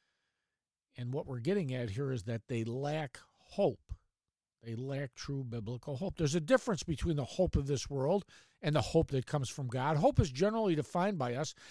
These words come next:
as wishing for something. "I hope I'll get this or that for my birthday or for Christmas. I hope I get that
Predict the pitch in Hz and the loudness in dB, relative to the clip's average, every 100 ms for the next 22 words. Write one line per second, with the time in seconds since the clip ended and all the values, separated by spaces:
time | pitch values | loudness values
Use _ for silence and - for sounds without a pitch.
0 | - - 185 185 262 247 208 156 117 143 | -12 -4 -4 -2 -2 -2 -2 -4 -4 -6
1 | 117 135 117 127 196 196 240 208 233 202 | -4 -4 -6 -4 0 2 2 4 2 2
2 | 196 - 214 - 170 156 180 180 151 - | -2 0 0 2 0 6 8 8 4 -6
3 | - - - 170 147 151 131 180 180 - | -20 -20 -8 -2 2 2 4 4 4 0
4 | 143 127 120 135 120 - 160 - 139 - | -2 -2 -4 -6 -4 -2 -2 -2 -4 0
5 | 156 202 190 170 175 170 160 156 | 4 6 6 6 2 0 0 0